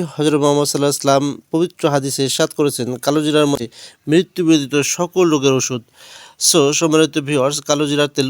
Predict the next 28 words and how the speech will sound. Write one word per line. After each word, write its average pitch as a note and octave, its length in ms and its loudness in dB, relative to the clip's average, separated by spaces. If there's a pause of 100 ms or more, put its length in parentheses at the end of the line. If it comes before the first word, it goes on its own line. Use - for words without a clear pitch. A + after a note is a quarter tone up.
উৎপন্ন D#3+ 400 -2
করে D#3+ 300 0 (100)
ইবনে D#3 260 -4
সিনা E3 300 -2
হারবার D3+ 320 0
লিমিটেড C#3 400 -2 (200)
এবং D3+ 400 -4 (480)
এই C#3 180 -6 (160)
প্রতিটা E3+ 500 0
কালো D3 200 0
জিরার C#3+ 220 0
তেলের C#3+ 300 -4
দাম C3+ 220 0
হচ্ছে C3+ 260 -6
দুইশত C#3+ 400 -8 (180)
পাঁচপান্ন D3+ 480 -4
টাকা A#2+ 240 -4
করে। A#2 220 -4 (600)
So, D3+ 240 4
সম্মানিত F3 500 2
ভিউয়ার্স, D3 380 2
কালো D#3 320 -2
জিরার D3 340 0
তেলের C#3 240 -2
কার্যকারিতা - 760 -10 (120)
অর্থাৎ C3+ 360 -8
কোন F#3 200 -4
কোন D#3+ 260 -2